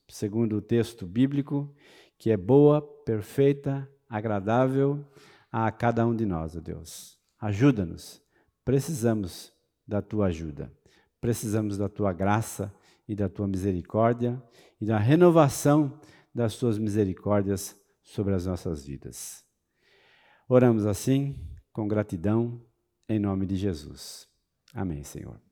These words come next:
Então, pode tomar o seu cafezinho ali, daqui a pouco a gente volta.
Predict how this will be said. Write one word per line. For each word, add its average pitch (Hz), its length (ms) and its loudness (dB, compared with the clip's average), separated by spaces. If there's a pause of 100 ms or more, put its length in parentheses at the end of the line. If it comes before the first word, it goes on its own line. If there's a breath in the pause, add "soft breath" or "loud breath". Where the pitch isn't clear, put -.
(500)
Então, 135 260 -6 (420)
pode 127 340 2 (260)
tomar 120 180 4
o 107 40 2
seu 117 140 -2
cafezinho 113 460 4
ali, 143 400 4 (100)
daqui 123 180 -4
a 110 60 0
pouco 117 180 -2
a 120 60 4
gente 120 140 -4
volta. 82 360 -2